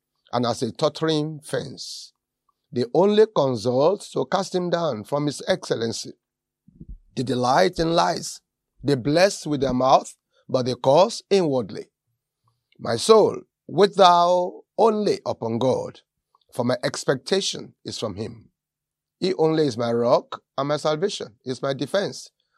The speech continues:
I shall not be moved. In God is my salvation and my glory. The rock of my strength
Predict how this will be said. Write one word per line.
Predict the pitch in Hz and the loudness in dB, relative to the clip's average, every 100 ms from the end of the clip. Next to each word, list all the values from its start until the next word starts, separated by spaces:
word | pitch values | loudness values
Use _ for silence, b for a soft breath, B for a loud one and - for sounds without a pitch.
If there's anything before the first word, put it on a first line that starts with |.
| _ _ | _ _
I | - 117 117 | 0 0 0
shall | - - 120 117 107 | -2 -2 0 -2 -4
not | 117 131 131 | -2 0 0
be | 104 | -4
moved. | 101 104 82 - - - _ _ _ _ _ - | -6 -6 -10 -16 -20 -20 _ _ _ _ _ -6
In | 127 127 | -4 0
God | 151 196 180 | 6 6 4
is | 156 | 0
my | 160 | -2
salvation | 160 165 160 185 185 | 0 0 0 -2 -2
and | 151 | 0
my | 156 | 0
glory. | 139 175 180 165 - - _ _ _ _ | 0 2 4 2 -4 -14 _ _ _ _
The | 143 | -2
rock | 135 196 156 | 2 2 2
of | 123 | -2
my | 127 | -2
strength | 120 - 196 139 - - | -4 -6 -6 -8 -12 -20